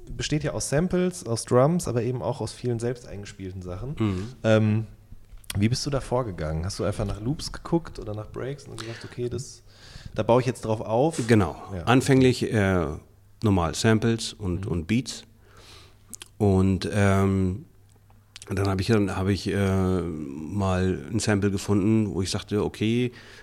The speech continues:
Speaker 2: da f-, gefällt mir die Basslinie nicht so doll.
Speaker 1: Mhm.
Speaker 2: Die hab ich dann halt rausgedreht.
Speaker 1: Mhm.
Speaker 2: Und, äh,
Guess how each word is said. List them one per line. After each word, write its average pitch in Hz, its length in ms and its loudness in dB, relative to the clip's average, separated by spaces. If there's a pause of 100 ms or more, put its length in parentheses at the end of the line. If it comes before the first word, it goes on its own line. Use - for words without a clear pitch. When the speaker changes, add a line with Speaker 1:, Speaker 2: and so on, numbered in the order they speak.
(140)
Speaker 2:
da 98 120 0
f-, - 200 -8 (120)
gefällt 98 300 0
mir 95 80 2
die 90 120 -2 (420)
Basslinie 85 500 -2
nicht 76 180 -4
so 76 100 -6
doll. 73 220 -4
Speaker 1:
Mhm. 76 40 -4
Speaker 2:
Die 80 80 -4
hab 92 100 -4
ich 98 60 -4
dann 87 240 0
halt 85 140 -4 (420)
rausgedreht. 87 800 -2 (160)
Speaker 1:
Mhm. 101 280 -8 (440)
Speaker 2:
Und, 92 640 2
äh, 95 540 2